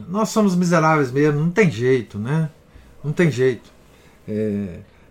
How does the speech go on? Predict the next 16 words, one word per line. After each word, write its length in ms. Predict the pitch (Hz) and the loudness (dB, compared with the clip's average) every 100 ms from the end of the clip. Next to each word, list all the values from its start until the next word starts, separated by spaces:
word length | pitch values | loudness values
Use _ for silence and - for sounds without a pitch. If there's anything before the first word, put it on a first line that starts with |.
| - | -2
nós 220 | 156 151 | 2 4
vamos 200 | 185 170 | 4 2
sucumbir 400 | 196 185 156 170 | 0 2 4 4
mesmo, 520 | 139 143 160 131 131 | 4 4 4 2 -2
nós 260 | 131 147 151 | -2 0 0
não 100 | 156 | 0
valemos 320 | 147 139 131 | 0 -2 -2
nada. 400 | 110 135 135 95 - - - - | -4 -4 -6 -8 -16 -20 -16 -2
Bom, 280 | 160 - - | 0 0 -2
isto 560 | 190 277 277 - 104 - - | 4 6 6 0 -10 -8 -4
é 80 | 160 | 0
uma 120 | 170 | 2
coisa 240 | 165 156 | 4 2
muito 260 | 143 180 196 | 4 2 2
moderna, 420 | 208 135 117 107 98 | 0 0 -2 -6 -4
tá? 200 | 139 | -6